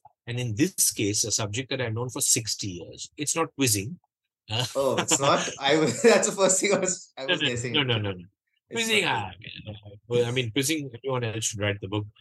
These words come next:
Speaker 1: We can also be part of it. No, it's a, it's a, it's a, it's a big issue. It's, it's a big, uh, subject.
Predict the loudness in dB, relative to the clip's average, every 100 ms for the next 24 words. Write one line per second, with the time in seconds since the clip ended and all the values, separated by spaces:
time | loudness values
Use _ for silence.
0 | -20 -8 -2 0 0 2 0 0 -2 -4
1 | -4 -8 -14 _ _ -4 0 2 0 -2
2 | -6 -6 -6 -2 -2 -4 -6 -6 -6 -4
3 | 0 0 2 0 -2 -2 -2 -4 -10 -16
4 | -4 -4 0 -2 -2 -6 -6 -6 -12 -18
5 | -14 -4 -4 -4 -6 -8 _ -20 -20